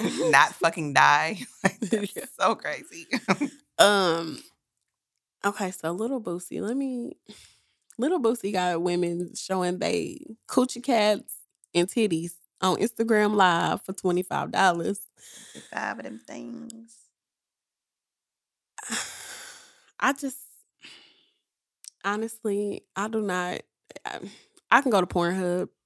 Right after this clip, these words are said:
Speaker 1: I can go to a lot of other places if I wanted to see all of that. It's a lot of cheerings. It's a lot, I hope, and I hope y'all kids ain't following Boosie Badass, but they probably are, 'cause he funny and he be saying little shit, and it's probably a lot of kids that done seen a lot of twat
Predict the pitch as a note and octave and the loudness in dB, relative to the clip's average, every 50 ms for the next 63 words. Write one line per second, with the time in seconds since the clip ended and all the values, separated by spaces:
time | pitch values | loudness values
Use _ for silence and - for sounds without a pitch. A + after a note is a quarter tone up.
0 | _ _ - _ _ _ - F3 F#3+ G3+ - F#3+ F3+ F3+ F3 F3 E3+ E3+ F3 E3+ | _ _ -20 _ _ _ 2 2 2 2 2 -2 0 2 2 4 4 4 2 0
1 | E3+ - - D#3 D3 D#3+ E3 E3+ F3 E3+ F3+ G3 A3 A3 - - F#3+ F#3+ G3 - | -2 -2 -4 -4 0 0 0 2 2 2 2 0 -2 -2 0 0 0 0 -2 -4
2 | - A#3+ C4 - - - - _ _ _ - F3+ F3+ F#3 D#3 E3+ F3+ F#3+ A3 A3+ | -4 -6 -6 -6 -12 -20 -20 _ _ _ -6 -4 0 0 0 2 2 0 0 -2
3 | - - - - - A3+ B3+ C4+ C4+ - _ _ _ _ - F3+ G#3 A3+ B3 B3+ | -4 -8 -12 -6 -4 -4 -4 -4 -6 -8 _ _ _ _ 0 0 2 2 2 0
4 | B3 A#3+ C4 C#4+ D4 - _ _ _ _ _ - - - - - - - - _ | -2 -2 -2 -4 -8 -12 _ _ _ _ _ -20 -20 -20 -20 -20 -20 -20 -20 _
5 | _ _ _ _ _ _ - _ - - G3+ - G3 F#3+ F#3+ F3 F3 E3 D#3+ D#3+ | _ _ _ _ _ _ -20 _ -6 -6 -4 -2 2 4 4 4 4 4 0 -2
6 | - - - - - - A#3 G#3+ G#3+ G#3+ G#3 G#3 G#3 G#3 G#3 - - G3+ - F3 | -4 -8 -12 -10 0 2 4 4 4 4 4 4 2 0 -2 -4 -8 -8 -2 0
7 | F3 - F2 C#3+ F#3+ G3 A3+ C#4+ E4+ D4+ _ _ - E3 D3+ - _ _ _ _ | 2 4 6 4 4 4 2 2 2 0 _ _ -6 -6 -6 -6 _ _ _ _
8 | - - - G3 F3+ A#2 - - - G3+ A3+ - C#4 - - G#3+ F3+ F3+ - F#3+ | -4 0 2 2 2 0 -2 0 0 0 0 2 -2 0 2 0 0 0 0 -2
9 | F3 E3 - D3 D#3 E3+ - D#3 D3+ D3 D3 D#3 D#3 - - F3 - - D#3 - | -4 -2 -2 -4 -6 -4 -2 -2 -2 -2 -4 -6 -6 -6 -6 -8 -6 -8 -6 -6
10 | - - D3 - - D#2+ - - - F3+ - - F#3 F#3 - B3+ D4 - A#3 G3+ | -4 -4 -4 -6 -8 -8 -10 -12 -14 -12 -6 -6 -4 0 0 0 2 4 4 4
11 | F3+ E3+ E3 E3 D#3+ D3 C#3+ C#3 C#3+ - - A3 - D4 D#4+ - - G3+ G3+ G3 | 4 2 -4 -2 0 2 2 2 0 -2 -6 -8 -2 -2 -2 0 0 0 2 2
12 | F#3+ F#3+ F3+ F3+ G3+ G#3+ G#3+ G#3 G#3+ - - F3+ F#3 F3+ F3+ F3 F3 F#3+ - - | 2 2 2 0 -2 -4 -6 -6 -6 -4 -2 -2 0 0 0 0 -2 -2 -2 -4
13 | - E3+ E3+ E3+ E3 - - D#3 D#3 D#3+ D#3+ D#3+ - - - B3 - - A3+ F#3+ | -4 -2 -2 -2 -4 -4 -6 -6 -6 -6 -8 -8 -8 -6 -6 -6 -4 -2 0 0
14 | F3 E3+ E3 D#3 D3+ D#3+ E3 E3+ E3+ - - D#3+ D#3+ D#3+ E3+ F3 D3+ D#3 D#3 D#3+ | 0 0 -2 -2 0 0 0 -2 -4 -4 -4 -2 -2 -2 -2 -4 -4 -4 -4 -4
15 | - - D#3+ D3 C#3 D3 D3+ D#3+ E3+ E3+ F3+ F#3 - - - F#3+ F#3 F3+ D#3+ | -4 -6 -8 -6 -4 0 2 2 2 0 -2 -8 -6 0 2 4 4 4 4